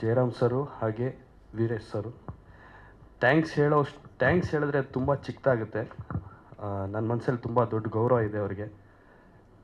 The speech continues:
ಅಷ್ಟೇ. ಆ, ಈ ಥರ ಒಂದು ಅದ್ಭುತವಾದ ಕತೆ. ಆ, ಇಲ್ಲಿ ನಾನ್ ಹೀರೋ ಅನ್ನೋದಕ್ಕಿಂತ ಎಲ್ಲ ಪಾತ್ರಗಳು,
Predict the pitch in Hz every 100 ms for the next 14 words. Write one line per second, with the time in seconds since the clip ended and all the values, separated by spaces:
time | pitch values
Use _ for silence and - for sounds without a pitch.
0 | _ _ _ - - - - - - -
1 | - 117 - - - - - - - -
2 | - - - 113 117 113 127 160 165 170
3 | 165 147 143 120 123 117 - 147 139 127
4 | 123 143 151 - - - - - - -
5 | - - - 117 113 113 113 113 156 165
6 | 156 127 170 143 160 196 175 165 143 -
7 | 131 160 156 131 135 165 185 190 - 143
8 | 143 143 123 113